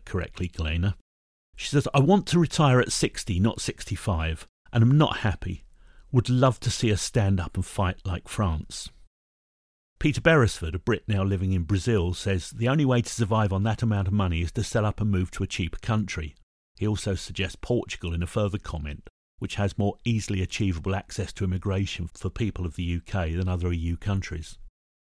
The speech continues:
Now, a couple of points that I'd raised on the discussion forum, which I haven't been into here, were about the difference in protests between what we do here in the U K, where we sit at home and whinge on the internet, or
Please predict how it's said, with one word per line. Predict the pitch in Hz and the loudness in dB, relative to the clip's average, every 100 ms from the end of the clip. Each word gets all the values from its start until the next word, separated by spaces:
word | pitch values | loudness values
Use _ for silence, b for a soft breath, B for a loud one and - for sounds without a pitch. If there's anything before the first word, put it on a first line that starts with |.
| _ _ _ _ _ _ - | _ _ _ _ _ _ -8
Now, | 135 117 | 2 2
a | |
couple | - 156 110 | 2 0 0
of | |
points | - 120 95 - | 2 2 0 -2
that | 104 | -2
I'd | 92 90 | 0 2
raised | 104 90 95 | 2 2 0
on | 87 | -2
the | 80 | -2
discussion | 95 - 95 - 98 | -4 -4 -4 -2 -4
forum, | - 78 76 | -4 -6 -4
which | 80 | -4
I | 92 | -2
haven't | 92 80 | -2 -2
been | 85 | -2
into | 90 90 80 | -2 -2 -4
here, | 71 78 76 | -6 -6 -4
were | 92 107 | -2 0
about | 95 101 92 | 0 -2 -4
the | 95 | -6
difference | 113 110 95 - | -4 -4 -4 -6
in | 90 | -8
protests | - 107 107 - - - - - | -4 -2 -2 -4 -10 -10 -16 -14
between | - - 87 87 | -10 -4 -2 -2
what | 92 104 | -4 -2
we | 110 | -2
do | 87 92 | -2 -4
here | - 98 | -4 -4
in | 85 | -4
the | 82 | -4
U | 82 85 | -6 -6
K, | - 110 85 | -6 -6 -4
where | 78 80 | -6 -8
we | 87 | -8
sit | - 117 | -6 -8
at | - | -8
home | - 90 85 | -6 -4 -4
and | 78 82 | -6 -4
whinge | 92 85 | -2 -2
on | 80 80 | -4 -4
the | 87 | -2
internet, | 95 87 80 78 - _ - | -2 -2 -8 -12 -20 _ -6
or | 85 | -6